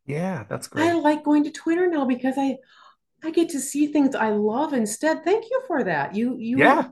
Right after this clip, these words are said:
Speaker 2: just that
Speaker 1: <laughs>
Speaker 2: little, that one little recommendation
Speaker 1: Yeah.
Speaker 2: changed my entire internet
Speaker 1: That's great.
Speaker 2: experience. I would look at the, thi-,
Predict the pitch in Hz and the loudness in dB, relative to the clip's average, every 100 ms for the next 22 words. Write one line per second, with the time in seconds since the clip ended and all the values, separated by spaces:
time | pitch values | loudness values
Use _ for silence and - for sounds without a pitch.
0 | - 294 285 262 247 294 330 339 320 - | -12 -10 -2 -2 0 0 2 0 0 -4
1 | 214 208 247 311 359 330 302 311 320 302 | -4 -2 -2 -2 -4 -4 -4 -4 -6 -6
2 | 233 220 240 - 359 392 381 - _ _ | -2 -2 -4 -6 -2 0 0 -6 _ _
3 | _ - 151 110 - 294 285 277 240 - | _ -2 0 -2 -4 -4 -2 -2 -6 -10
4 | _ 220 220 214 214 214 - 240 240 247 | _ -8 -4 -2 -2 -4 -8 -8 -6 -6
5 | 226 233 226 214 151 - - - _ _ | -4 -4 -2 -2 -4 -6 -16 -20 _ _
6 | _ - 113 208 202 - 294 339 208 - | _ -6 -4 -2 -2 -2 -2 -2 -4 -4
7 | 220 220 214 208 240 277 - 214 - | -4 -2 -2 -2 -2 -4 -6 -8 -8